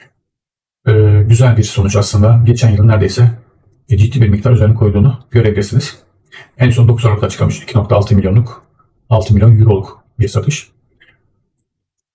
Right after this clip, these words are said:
Ee, fena değil. Bakın açıkladığı bunlar. Bir de açıklama miktarı var. Onları da hesaba katarsak yıl sonunda belki dönecek ve iyi bir bilanço da açıklayabilir. Bir sürpriz de yapabilir. Fonlar, e, durum ne derseniz,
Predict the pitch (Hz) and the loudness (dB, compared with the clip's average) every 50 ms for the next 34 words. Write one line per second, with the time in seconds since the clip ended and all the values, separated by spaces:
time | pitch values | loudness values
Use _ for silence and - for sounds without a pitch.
0 | _ _ _ - 123 104 95 - 123 107 113 123 117 98 - - 101 - 104 98 | _ _ _ -2 -2 -2 0 2 2 2 2 2 2 0 0 -2 -4 -4 -4 -6
1 | - - 104 98 104 101 98 104 123 117 - 135 135 117 - - - 123 104 95 | -4 -4 -4 -2 -2 -2 0 0 0 0 -2 -2 -2 -2 -2 -2 -2 -2 -2 -2
2 | 101 - - 107 113 131 - - - - - _ _ _ _ _ _ _ _ _ | -4 -6 -4 -2 0 -2 -2 -4 -8 -16 -20 _ _ _ _ _ _ _ _ _
3 | _ - - _ _ _ _ _ _ - 127 123 120 107 117 113 - 110 107 - | _ -20 -20 _ _ _ _ _ _ 0 2 2 2 2 0 0 0 0 -2 -2
4 | - - - 127 120 - 127 117 - 123 117 - 110 107 110 107 107 107 110 - | -2 -2 -2 -2 -2 -2 -2 0 0 -2 0 2 2 2 2 2 2 0 0 0
5 | - 107 104 113 110 - - 107 98 - 104 110 104 101 101 95 - - - - | 0 0 2 2 2 0 0 -2 -2 0 0 2 2 2 0 -2 -4 -10 -16 -20
6 | _ _ _ _ _ _ - 113 110 104 - 101 120 120 113 - - 117 104 98 | _ _ _ _ _ _ 0 0 0 0 0 0 0 0 -2 -2 -2 -4 -2 -2
7 | 101 98 104 104 - - 117 - - 104 - 107 113 113 - - - 117 113 - | -2 -2 -2 -2 -2 -2 -2 -2 -2 -2 0 2 2 2 0 0 -2 -2 -2 -2
8 | 110 98 95 98 - - - _ _ _ _ _ _ _ _ - - 156 143 135 | -2 -4 -4 -6 -8 -12 -16 _ _ _ _ _ _ _ _ -4 0 0 2 2
9 | 131 123 117 - - - - - - 113 107 104 104 104 113 110 107 98 101 104 | 2 0 -2 -4 -8 -16 -12 -6 -2 0 0 0 2 2 2 2 2 2 2 2
10 | 104 113 117 - 135 123 117 - - - | 2 0 0 0 0 0 0 -4 -8 -14